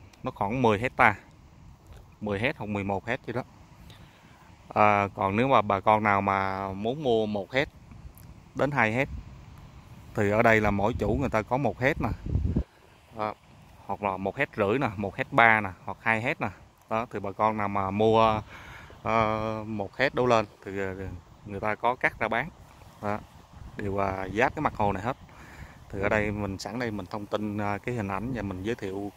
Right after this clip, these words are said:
cái khu vực cho bà con. Thì, à, bà con nào mà muốn mua, à, tầm một héc đổ lên, đó, thì liên hệ với mình qua số điện thoại không chín bảy hai một năm tám ba năm tám.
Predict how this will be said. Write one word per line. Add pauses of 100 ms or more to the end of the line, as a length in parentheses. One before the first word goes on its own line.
cái
khu
vực (120)
cho
bà
con. (460)
Thì,
à,
bà
con
nào
mà
muốn
mua,
à, (320)
tầm
một
héc
đổ
lên, (800)
đó, (140)
thì
liên
hệ
với
mình
qua
số
điện
thoại
không
chín
bảy
hai (560)
một
năm
tám (100)
ba
năm
tám.